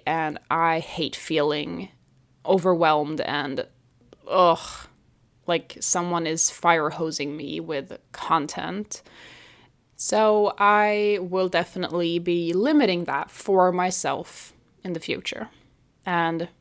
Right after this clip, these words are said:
I recommend that you perhaps do the same if you're feeling the same way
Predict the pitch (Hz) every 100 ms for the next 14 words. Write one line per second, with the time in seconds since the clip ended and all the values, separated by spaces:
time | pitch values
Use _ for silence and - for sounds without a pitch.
0 | _ - 330 320 - 208 190 190 170 151
1 | 165 160 156 175 _ _ _ _ _ _
2 | - - 175 - - 160 165 - 156 151
3 | 185 175 - 180 180 - 185 160 165 185
4 | - 180 175 175 131 151 196